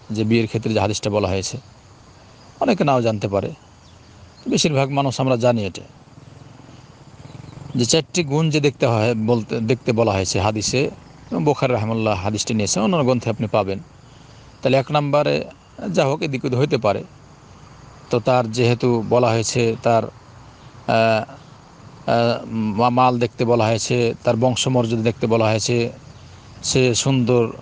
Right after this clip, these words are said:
সুন্দরী নাকি এটা দেখতে বলা হয়েছে, এবং দিন, এবং দিনকে আঁকড়ে ধরতে বলা হয়েছে। যে-, যদি আপনার ধন সম্পদ না থাকে, সুন্দর যদি না হয়,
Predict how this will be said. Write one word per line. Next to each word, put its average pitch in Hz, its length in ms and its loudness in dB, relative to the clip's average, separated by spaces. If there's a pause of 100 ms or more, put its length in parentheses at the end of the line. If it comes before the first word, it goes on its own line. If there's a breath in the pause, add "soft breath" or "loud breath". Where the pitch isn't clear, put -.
সুন্দরী 123 440 0
নাকি 120 240 0
এটা 120 80 2
দেখতে 120 240 -2
বলা 117 200 2
হয়েছে, 113 240 0
এবং 135 240 0
দিন, 160 360 -2
এবং 139 240 -2
দিনকে 190 560 2
আঁকড়ে 160 300 -2
ধরতে 147 220 0
বলা 131 180 2
হয়েছে। 104 360 -4
যে-, 127 400 -8
যদি 139 340 2 (560 loud breath)
আপনার 120 240 0
ধন 135 180 0
সম্পদ 127 340 0
না 120 180 2
থাকে, 113 420 0 (420)
সুন্দর 151 440 2
যদি 123 220 -2
না 113 220 2
হয়, 113 300 0